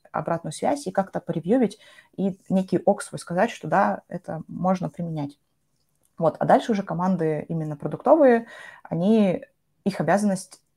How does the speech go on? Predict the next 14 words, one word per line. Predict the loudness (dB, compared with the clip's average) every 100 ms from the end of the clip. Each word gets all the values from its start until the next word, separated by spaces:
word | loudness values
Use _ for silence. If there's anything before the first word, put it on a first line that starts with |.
| _ _ -4
выстроить | -4 -2 -8 -6
процесс | -8 -4
так, | 0 0 0
чтобы | -6 -4 -4
они | -4 -4
следовали | 0 2 0 -4
принятым | -4 -6 -6 -8
стандартам. | -10 -4 0 0 0 -6 -6 -20 -20 -20
А | -16
с-, | -14 -8
если | -2 -2 -2 -8
сейчас | -4 -2 -2
в | -4
чём-то, | -6 -6 -6 -10 -8